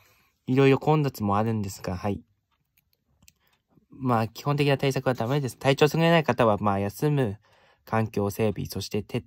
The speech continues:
底すること。はい。さらには、利用制限については、ホール、まあ、将棋卓、鶴岡中央公民館、えー、アートフォーラム、えー、図書館は、分館では滞在。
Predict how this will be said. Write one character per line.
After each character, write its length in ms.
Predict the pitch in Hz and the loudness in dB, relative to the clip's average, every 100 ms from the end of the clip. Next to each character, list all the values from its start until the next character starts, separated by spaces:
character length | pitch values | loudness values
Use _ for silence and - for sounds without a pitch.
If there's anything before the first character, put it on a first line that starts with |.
| _ | _
底 280 | 117 113 113 _ _ | 0 0 -4 _ _
す 200 | - - | -12 -4
る 40 | 117 | -2
こ 100 | 110 | -2
と。 220 | 101 101 _ _ _ _ _ | -4 -6 _ _ _ _ _
は 220 | - 110 | -8 -4
い。 180 | 98 - _ _ _ _ - | -4 -6 _ _ _ _ -16
さ 220 | - 151 | 0 4
ら 60 | |
に 120 | 147 110 | 4 4
は、 60 | |
利 80 | 107 | 4
用 160 | 139 143 | 2 4
制 180 | 156 | 2
限 120 | 147 123 | 2 0
に 60 | |
つ 80 | 104 | -2
い 60 | 117 | -2
て 80 | 95 | -4
は、 40 | |
ホ 340 | - - 147 | -4 4 6
ー 40 | 135 | 6
ル、 80 | 107 | 2
ま 100 | 92 | -2
あ、 40 | |
将 160 | - 135 | 2 2
棋 120 | 139 | 2
卓、 200 | 131 - - | -2 -6 -6
鶴 140 | 131 | -2
岡 120 | 120 | 0
中 180 | 104 131 | 0 0
央 120 | 135 | 0
公 160 | 127 131 | 2 0
民 180 | 127 123 | 0 -4
館、 260 | - 87 92 _ _ _ _ _ _ - | -6 -8 -10 _ _ _ _ _ _ -8
え 60 | |
ー、 640 | 95 92 92 90 87 85 82 | -4 -2 -2 -2 -2 -4 -2
ア 180 | 117 143 | 2 2
ー 20 | |
ト 100 | 139 | 2
フ 160 | 147 | 2
ォ 60 | 143 | 2
ー 20 | |
ラ 100 | 123 | 2
ム、 160 | 104 92 | 0 -4
え 60 | - | -8
ー、 340 | 98 92 90 - _ _ _ _ | -6 -6 -8 -10 _ _ _ _
図 160 | - 131 | -6 -4
書 200 | - 151 - | -2 -4 -6
館 640 | - 120 110 110 104 101 104 | -6 -4 -4 -6 -6 -6 -2
は、 280 | 120 127 - _ _ _ _ _ _ | -2 -2 -6 _ _ _ _ _ _
分 200 | - 135 | -2 -2
館 180 | 135 143 | 0 0
で 80 | 135 | 0
は 60 | |
滞 240 | - 123 123 | -2 -2 -2
在。 360 | 120 117 117 | -2 -6 -8